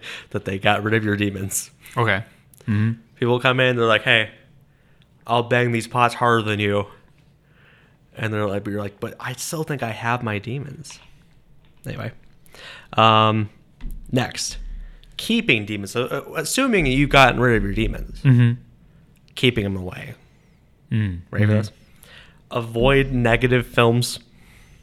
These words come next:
Speaker 1: or music in your home.
Speaker 2: So, like, eighty-five percent of all mass production entertainment?
Speaker 1: Yeah. You gotta, you, you gotta get rid of the action movies.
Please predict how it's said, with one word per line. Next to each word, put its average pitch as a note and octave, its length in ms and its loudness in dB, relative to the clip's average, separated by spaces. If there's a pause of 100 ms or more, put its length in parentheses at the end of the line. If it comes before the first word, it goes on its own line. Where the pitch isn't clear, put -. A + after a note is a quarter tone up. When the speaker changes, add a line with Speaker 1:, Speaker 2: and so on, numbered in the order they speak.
(160)
Speaker 1:
or A2+ 140 6
music G2+ 440 2 (360)
in A#2 100 0
your G2+ 120 4
home. F#2+ 240 -2 (2000)
Speaker 2:
So, F#2+ 200 2
like, F#2 160 2 (840)
eighty-five G2 420 -2
percent G2 340 -2
of F#2 160 -4
all F#2+ 340 -4
mass F#2+ 340 -6
production G#2 600 -2 (580)
entertainment? A2 600 0 (240)
Speaker 1:
Yeah. - 200 0 (1200)
You A#2+ 100 -2
gotta, A#2+ 260 4
you, A#2 100 -8
you A#2+ 240 -10
gotta A#2 140 4
get A#2 60 4
rid A#2 160 2
of B2 40 0
the B2+ 80 6
action B2+ 280 6
movies. B2 400 0